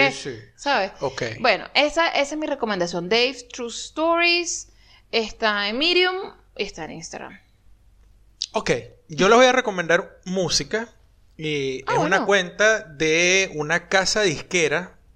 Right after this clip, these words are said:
Speaker 2: eh, italiana,
Speaker 1: Coño.
Speaker 2: que se llama Irma.
Speaker 1: Ujú.
Speaker 2: Así, Irma como la señora Irma, pues, como la maestra Irma de tercer grado.
Speaker 1: Señora Irma.
Speaker 2: La, la,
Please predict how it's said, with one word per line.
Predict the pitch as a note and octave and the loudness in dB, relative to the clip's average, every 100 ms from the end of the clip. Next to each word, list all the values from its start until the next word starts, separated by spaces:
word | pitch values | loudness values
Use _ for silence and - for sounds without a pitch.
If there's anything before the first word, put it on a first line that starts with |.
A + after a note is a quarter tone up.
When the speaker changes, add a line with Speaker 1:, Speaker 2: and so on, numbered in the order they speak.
| _ _ _ _ _ _ - _ - | _ _ _ _ _ _ -20 _ -8
Speaker 2:
eh, | C#3 C3 | -6 -6
italiana, | C3+ C#3 B2+ D3+ C#3+ A2+ B2 - _ _ _ _ _ _ _ | -4 -2 0 2 2 -2 -14 -20 _ _ _ _ _ _ _
Speaker 1:
Coño. | - - | -10 -4
Speaker 2:
que | C#3 | -2
se | D#3 | 0
llama | C#3 D3 F3+ - | 0 0 -2 -2
Irma. | F#3+ E3 C3 B2 A#2 - _ _ | 0 0 0 -6 -10 -14 _ _
Speaker 1:
Ujú. | F#3+ F#3 G#3+ | -20 -18 -6
Speaker 2:
Así, | D#3+ - E3+ | -2 0 0
Irma | F#3+ G#3+ A3+ A3+ | 2 4 6 4
como | F3+ D#3+ | 2 2
la | D3+ | 0
señora | D#3 C#3+ D#3+ E3 | -2 0 2 2
Irma, | D3 A#2+ A#2+ | 0 -4 -8
pues, | A#2+ | -8
como | C#3+ C#3 | -2 0
la | C#3 | 2
maestra | D3 D#3 F#3+ | 2 4 4
Irma | F3 F3+ F3+ | 4 2 0
de | E3 | -2
tercer | D3+ - C#3 | -4 -2 -2
grado. | C3+ B2 A#2+ A2 - - | 0 0 0 -2 -8 -16
Speaker 1:
Señora | - F#3+ F3 F3+ | -20 -16 -6 -2
Irma. | F3+ D#3+ - - | -2 -4 -12 -12
Speaker 2:
La, | C3+ C#3 | -8 -6
la, | C#3 | -4